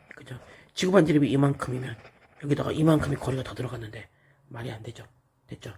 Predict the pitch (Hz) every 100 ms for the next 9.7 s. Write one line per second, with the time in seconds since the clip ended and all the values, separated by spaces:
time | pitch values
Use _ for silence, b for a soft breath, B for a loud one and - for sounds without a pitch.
0 | _ B B B _ - 131 156 160 -
1 | 160 139 123 - - _ _ _ _ _
2 | - _ - 143 175 - _ b b b
3 | b b _ _ _ - 147 160 180 214
4 | - - 147 139 131 117 _ _ 135 131
5 | 123 147 143 139 156 185 - - 143 135
6 | 131 - 135 123 131 131 165 220 - _
7 | _ - - 185 - b - - - 127
8 | - - 117 - 120 185 - _ _ _
9 | _ _ _ - - 190 233